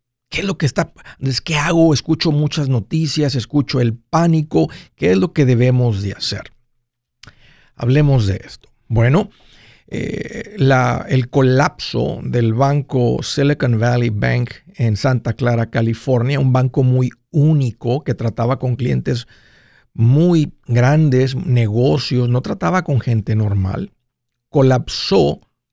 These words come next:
como uno de los cerca de diez mil bancos que han colapsado en la historia de este país, pero ha desencadenado un pánico similar al que vimos durante la pandemia con el papel sanitario.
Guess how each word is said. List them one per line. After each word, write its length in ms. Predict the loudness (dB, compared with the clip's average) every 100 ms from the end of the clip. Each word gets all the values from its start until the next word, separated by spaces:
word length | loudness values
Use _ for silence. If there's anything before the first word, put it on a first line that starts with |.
| _ _ _
como 300 | -2 2 2
uno 240 | 2 4 4
de 100 | 2
los 240 | 0 -6 -12
cerca 560 | -4 -2 -2 -2 0
de 340 | 0 -2 -4 _ _ -8
diez 460 | 0 2 2 2
mil 360 | 0 0 0 0
bancos 500 | 0 -2 -2 -4 -6
que 120 | -4
han 140 | -4 -2
colapsado 760 | -2 0 -2 -4 -2 0 0
en 80 | 0
la 60 |
historia 500 | 0 -2 -2 0 2
de 160 | 2 0
este 260 | -2 -4 -4
país, 460 | 0 2 0 -4 _ _ _ _ _
pero 240 | 0 4 4
ha 60 |
desencadenado 1300 | 2 0 -2 -2 -2 -2 0 2 2 2 0 0 -2 -6 _ _ _ _
un 360 | 2 4 2 -4 _ -2
pánico 680 | 0 2 0 -2 -8 -8 -10 _ -12
similar 1000 | -6 0 0 2 0 2 2 2 0 -4 -2
al 240 | 0 0
que 180 | 2 2
vimos 600 | 2 4 2 2 -2 -6 -16 _ -6
durante 400 | 0 2 2 2
la 240 | 0 0
pandemia 540 | 0 0 2 2 0 0
con 120 | -2
el 120 | -2
papel 300 | -2 -2 -2
sanitario. 720 | 0 0 0 0 -2 -4 -10